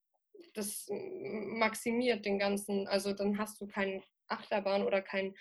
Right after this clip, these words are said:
Karussell mehr im Kopf, sondern eben eine Achterbahn. Also das ist, aber so einen Joint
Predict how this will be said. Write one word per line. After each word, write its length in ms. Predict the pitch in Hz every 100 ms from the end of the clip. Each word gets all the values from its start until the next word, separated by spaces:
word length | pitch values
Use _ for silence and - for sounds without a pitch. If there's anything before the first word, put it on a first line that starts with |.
| - -
Karussell 500 | 214 190 190 226 226
mehr 180 | 196
im 120 | 196 196
Kopf, 280 | 214 214 -
sondern 320 | 202 196 196
eben 180 | 190 190
eine 140 | 190
Achterbahn. 500 | - - 180 180 180 - - - - - -
Also 540 | 196 185 190 185 190 _
das 160 | 190 185
ist, 360 | 185 - - _ _ _ _ _ _ _ _ _ _ _ _ _ -
aber 400 | 220 208 214 202
so 200 | 220 220
einen 320 | 208 214 208
Joint 340 | 214 247 269